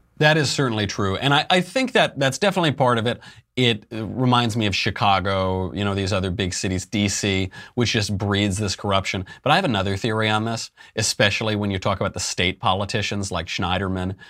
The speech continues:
or, uh, uh, Eliot Spitzer, some of those other guys, Cuomo. I'm not lumping him in quite there yet, but he is a bulldog of a man.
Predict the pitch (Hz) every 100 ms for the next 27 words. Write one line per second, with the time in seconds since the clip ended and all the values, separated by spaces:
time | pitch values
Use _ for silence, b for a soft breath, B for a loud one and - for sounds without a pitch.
0 | B - 98 92 87 87 92 - 90 80
1 | 80 80 _ _ - 82 73 - 110 101
2 | 90 - - 92 - 92 90 90 _ -
3 | - 107 101 92 98 92 95 90 - 120
4 | 104 98 95 95 92 b b 123 147 127
5 | 123 113 110 104 101 98 104 98 120 104
6 | 101 101 95 95 107 107 92 98 107 98
7 | 104 101 98 98 92 90 90